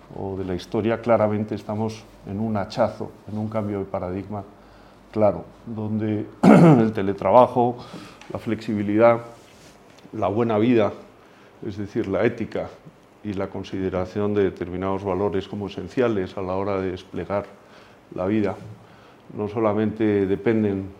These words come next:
de una nómina o de una valoración, de una jerarquía o de una ortodoxia, ¿no? Yo creo que el permitir que, que las personas en el trabajo, y que así lo reconozcan los directivos de recursos humanos, eh, tienen valores y deben de ejercer,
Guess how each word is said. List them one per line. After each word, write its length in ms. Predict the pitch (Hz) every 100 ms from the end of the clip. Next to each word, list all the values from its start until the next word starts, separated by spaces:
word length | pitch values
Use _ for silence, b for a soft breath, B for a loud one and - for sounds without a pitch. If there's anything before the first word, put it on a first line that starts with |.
| 110
de 60 |
una 220 | 104 107 104
nómina 600 | 120 117 107 104 104 104
o 220 | 98 92
de 160 | 95 98
una 200 | 107 107
valoración, 720 | 98 95 92 90 - 131 113
de 60 |
una 180 | 107 101
jerarquía 720 | - 110 95 - 165 156 120
o 120 | 107 110
de 80 |
una 320 | 110 110 104 95 - -
ortodoxia, 600 | 101 - 101 110 110 92
¿no? 180 | 101 135 - -
Yo 140 | 92 95
creo 200 | 110 107
que 240 | 107 90 - B B B B B B B -
el 100 | 107
permitir 580 | 113 110 113 113 123 127
que, 460 | 131 123 117 107
que 80 | -
las 200 | 110 110
personas 560 | 110 110 127 120 110 110
en 80 | 110
el 140 | 104
trabajo, 500 | 104 107 120 - 107
y 40 |
que 120 | 98 95
así 160 | -
lo 120 | 104
reconozcan 600 | 104 104 104 107 - 110 104
los 160 | 101
directivos 540 | 107 95 - 104 101 101
de 80 |
recursos 500 | 101 95 110 - 101
humanos, 400 | 110 104 110 92 87 - - _
eh, 300 | - 92 90 87 - - _ _ -
tienen 260 | - 113 107
valores 520 | 101 117 117 95 -
y 120 | -
deben 280 | 107 123 117
de 80 | 107
ejercer, 500 | - 101 - 147